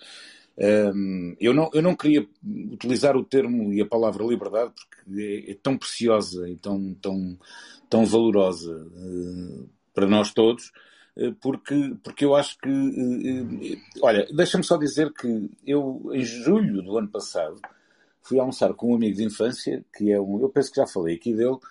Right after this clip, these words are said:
eh, que é o investigador principal do Instituto de Medicina Molecular e que, que aparece diversas vezes na televisão, ainda hoje,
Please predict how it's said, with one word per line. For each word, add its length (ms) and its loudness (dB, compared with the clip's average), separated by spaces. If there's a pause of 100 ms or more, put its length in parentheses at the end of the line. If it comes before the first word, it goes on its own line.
(420)
eh, 220 -8
que 240 4
é 240 4
o 100 2
investigador 520 0
principal 520 2
do 80 0
Instituto 300 -4
de 60 -12
Medicina 260 -6
Molecular 420 2
e 60 -4
que, 340 -20
que 120 -8
aparece 360 -2
diversas 400 0
vezes 200 -2
na 100 0
televisão, 500 -4 (460)
ainda 360 2
hoje, 360 2